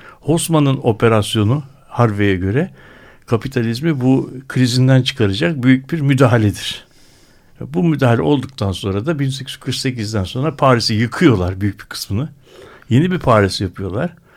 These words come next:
Paris yeni bir Paris olarak yapılırken, demir yolları inşa edilirken bu sefer de krizden,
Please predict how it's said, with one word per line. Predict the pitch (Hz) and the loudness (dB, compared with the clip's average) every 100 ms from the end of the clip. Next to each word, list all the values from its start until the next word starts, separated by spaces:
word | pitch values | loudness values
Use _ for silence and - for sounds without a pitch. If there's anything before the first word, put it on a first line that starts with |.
| - - _ - | -20 -20 _ 0
Paris | 120 151 147 131 | 4 4 2 2
yeni | 165 180 | 2 2
bir | 147 | 2
Paris | 135 123 123 | 4 4 2
olarak | 113 104 104 | 2 2 2
yapılırken, | 131 127 131 127 - 113 107 | 0 0 -2 -4 -2 -2 2
demir | 127 165 | 4 4
yolları | 147 127 123 | 4 2 0
inşa | 131 120 - 117 | 0 0 2 2
edilirken | 104 101 92 - 185 160 | 2 -2 -6 -4 -6 -4
bu | |
sefer | - 131 101 123 | -6 -4 -4 -4
de | 170 | -4
krizden, | - 120 98 127 175 | -4 -4 -2 -2 -2